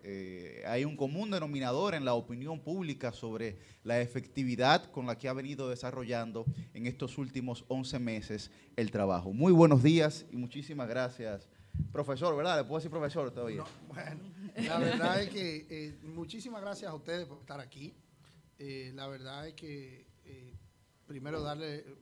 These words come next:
Speaker 2: todas las gracias del mundo a Antonio, eh, que la, que ha permitido que este programa se desarrolle aquí, que le ha dado la oportunidad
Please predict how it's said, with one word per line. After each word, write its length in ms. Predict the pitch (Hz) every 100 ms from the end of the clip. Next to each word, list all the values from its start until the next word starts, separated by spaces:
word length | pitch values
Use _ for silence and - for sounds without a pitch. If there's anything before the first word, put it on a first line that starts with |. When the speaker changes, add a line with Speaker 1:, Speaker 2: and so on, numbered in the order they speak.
| _ _ _
Speaker 2:
todas 220 | 143 151
las 120 | 147 135
gracias 300 | 147 143 135
del 80 | 127
mundo 240 | 143 135
a 40 |
Antonio, 440 | 127 131 165 143 151 - - - - - - - - - - - - - -
eh, 500 | 139 131 127 123 -
que 400 | 139 135 117 113 - -
la, 280 | 135 135 -
que 120 | - 135
ha 120 | 131
permitido 680 | - 143 131 143 143 131 -
que 140 | 135
este 160 | 131 147
programa 440 | 139 139 143 139
se 120 | 139
desarrolle 500 | 131 123 113 131 139
aquí, 320 | 127 139 151 151 - - - _ _ _
que 140 | - 156
le 80 | 160
ha 40 |
dado 200 | 175 180
la 60 | 185
oportunidad 760 | 175 151 165 156 151 160 170